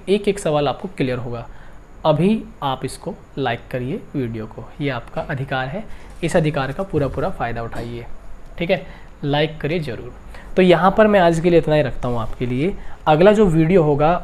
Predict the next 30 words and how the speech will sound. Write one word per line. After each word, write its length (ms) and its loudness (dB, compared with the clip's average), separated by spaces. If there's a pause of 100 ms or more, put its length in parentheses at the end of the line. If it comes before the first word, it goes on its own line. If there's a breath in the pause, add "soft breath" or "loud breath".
उसमें 280 2
मैं 160 6
आपको 340 0
type 360 4
number 400 2
next 520 -2 (1200 loud breath)
जो 440 6
इकसठ 340 4
से 160 4
आगे 240 6
के 80 2
सवाल 340 2
है, 60 2
मैं 120 4
आपको 280 2
इकसठ 360 0
से 160 0
कराऊँगा 420 4
पूरे 380 4 (1120)
चौरासी 380 4
तक 180 -4
सवाल, 360 -6 (100)
इकसठ 340 2
से 140 2
चौरासी 400 0
तक, 180 -4
यानी 300 2
कि 80 4
लगभग 480 4
हम 260 0